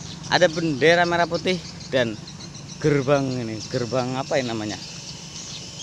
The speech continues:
Kalau saya yang bilang ini namanya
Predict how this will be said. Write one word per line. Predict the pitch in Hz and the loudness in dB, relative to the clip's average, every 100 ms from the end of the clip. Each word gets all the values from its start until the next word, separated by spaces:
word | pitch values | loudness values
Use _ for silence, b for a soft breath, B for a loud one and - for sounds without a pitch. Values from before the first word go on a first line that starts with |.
| - - - - - - - - - | -12 -12 -12 -14 -14 -14 -14 -8 -4
Kalau | 127 | -2
saya | 120 139 143 151 156 156 | 0 2 4 6 6 6
yang | 156 156 | 4 2
bilang | 147 160 180 | 2 4 4
ini | 180 185 | 4 0
namanya | 180 170 175 190 | 0 2 2 2